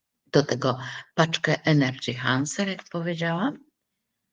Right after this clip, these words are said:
Tu jest trzydzieści elektrod, ale, y, piętnaście plus i piętnaście minus, więc, y, to wam starczy na te dwa tygodnie. Mm,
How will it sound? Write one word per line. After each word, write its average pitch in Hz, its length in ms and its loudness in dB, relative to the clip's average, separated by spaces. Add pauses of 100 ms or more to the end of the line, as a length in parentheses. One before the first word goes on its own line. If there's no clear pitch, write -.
(220)
Tu 170 140 0
jest 143 460 2
trzydzieści - 760 0
elektrod, 143 540 -2 (120)
ale, 139 480 0 (140)
y, 151 360 -2
piętnaście 143 540 -2
plus - 340 -8
i - 40 -20
piętnaście 131 520 -4
minus, 135 420 0 (480)
więc, 135 640 2
y, - 720 -2
to 156 140 -2
wam 143 240 -2
starczy - 520 -4
na 135 120 -2
te 131 180 -6
dwa 127 200 -4
tygodnie. 135 720 -2 (600)
Mm, 160 300 2